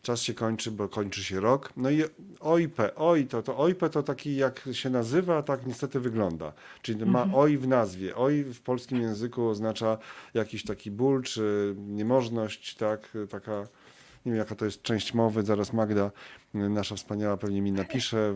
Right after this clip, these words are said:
Speaker 1: na naszym private czacie. Y, jaką częścią mowy jest oj? Y, y, i z tym, z tymi system-, z tymi pro-, programami jest tak, że w-, ani ike, ani igze nie zrobiło jakiegoś gigantycznego efektu, chociaż oczywiście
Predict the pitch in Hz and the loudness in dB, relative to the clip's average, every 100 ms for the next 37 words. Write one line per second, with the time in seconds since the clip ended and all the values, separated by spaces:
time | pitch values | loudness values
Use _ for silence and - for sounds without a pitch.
0 | 104 107 104 98 104 110 104 101 98 107 | -4 -4 -4 -6 -6 -2 -2 -2 -2 -4
1 | 98 104 104 - - - - - - 110 | -2 -4 -6 -10 -16 -16 -18 -20 -8 0
2 | 101 127 143 147 139 - 123 123 127 113 | 4 4 4 2 2 4 4 6 4 4
3 | 135 113 95 85 - _ - - 98 95 | 4 4 4 -4 -18 _ -20 -8 -4 -2
4 | 95 95 - - - - - _ _ - | -2 -4 -12 -20 -20 -20 -20 _ _ -12
5 | 98 95 - - - 123 - 143 143 135 | -6 -6 -8 -16 -12 -10 -2 0 0 -2
6 | 135 120 - 180 156 151 - 151 131 - | -6 -8 0 2 2 0 2 2 2 0
7 | 151 147 139 127 - 131 135 135 131 117 | 2 2 0 -2 2 4 6 6 4 2
8 | 127 120 113 120 117 113 107 - 127 113 | 0 0 2 4 4 2 -4 -12 -8 -6
9 | 110 117 123 123 123 113 113 113 113 117 | -4 -2 2 4 2 2 2 2 2 0
10 | 113 113 110 104 110 104 117 107 98 104 | 0 0 0 0 -2 0 0 0 0 -2
11 | 101 104 104 107 95 - 113 107 101 95 | -4 -2 -4 -4 -6 -6 -4 0 0 0
12 | 117 117 120 - - 98 101 - 104 - | -4 -6 -10 -10 -8 -8 -8 -10 -10 -6
13 | 113 | -2